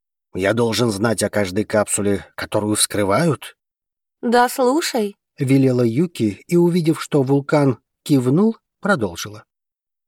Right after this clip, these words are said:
Speaker 2: «Капсула принадлежит к старым покупкам Промакул. Сделка совершена более восьмисот циклов назад. Судя по архиву, космические торговцы новыми мирами обнаружили удаленную планету, где развивалась гуманоидная раса.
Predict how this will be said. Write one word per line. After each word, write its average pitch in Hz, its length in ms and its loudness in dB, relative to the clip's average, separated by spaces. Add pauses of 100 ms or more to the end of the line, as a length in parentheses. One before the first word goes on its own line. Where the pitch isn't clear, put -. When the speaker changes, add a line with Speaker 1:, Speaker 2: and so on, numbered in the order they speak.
(160)
Speaker 2:
«Капсула 247 500 -2
принадлежит 302 600 0
к - 60 -10
старым 254 360 0
покупкам 285 480 -2
Промакул. 190 640 -4 (440)
Сделка 262 420 0
совершена 262 600 -2
более 262 280 0
восьмисот 262 640 -2
циклов 320 360 -2
назад. 196 400 -2 (320)
Судя 262 340 0
по 247 160 0
архиву, 262 520 -2 (260)
космические 294 760 0
торговцы 269 520 0
новыми 262 360 2
мирами 285 580 2 (180)
обнаружили 294 600 2
удаленную 302 520 2
планету, 220 720 -2 (120)
где 254 200 0
развивалась 220 580 2
гуманоидная 269 720 2
раса. 180 500 -6